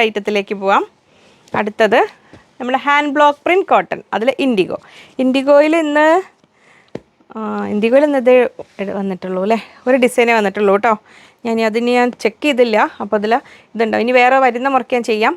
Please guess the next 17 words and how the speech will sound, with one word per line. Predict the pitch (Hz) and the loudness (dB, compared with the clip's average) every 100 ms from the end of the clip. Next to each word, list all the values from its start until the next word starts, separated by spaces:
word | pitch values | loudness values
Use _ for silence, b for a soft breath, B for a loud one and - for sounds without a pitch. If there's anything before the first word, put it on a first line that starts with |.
| 311 | -4
അപ്പോൾ | 240 285 | -4 0
ഇത് | 330 | 2
നമ്മൾ | 339 330 | 2 2
ഹാൻഡ് | 285 262 254 | 2 0 0
ബ്ലോക്ക്, | 262 233 214 254 | 0 0 -2 -4
പുതിയ | 254 320 311 | -2 2 2
ആൾക്കാർ | 277 277 269 | 2 0 0
എന്തായാലും | 254 262 262 | 0 0 0
ശ്രദ്ധിക്കണം. | 240 214 226 240 | -6 -4 -4 -4
ഇത് | 254 233 | -2 0
കോട്ടൺ | 220 240 247 | 0 -2 -2
എന്ന് | 269 | 0
പറഞ്ഞാൽ | 254 240 254 440 B B B 226 | 2 2 2 2 B B B -6
നമ്മൾ, | 226 254 269 - | 0 0 0 -2
ആ, | 214 214 214 214 - - | -4 -2 0 0 -2 -4
ഇതെങ്ങനെ | 226 208 202 233 | -2 0 -2 0
ഇങ്ങനെ | 240 247 | 0 0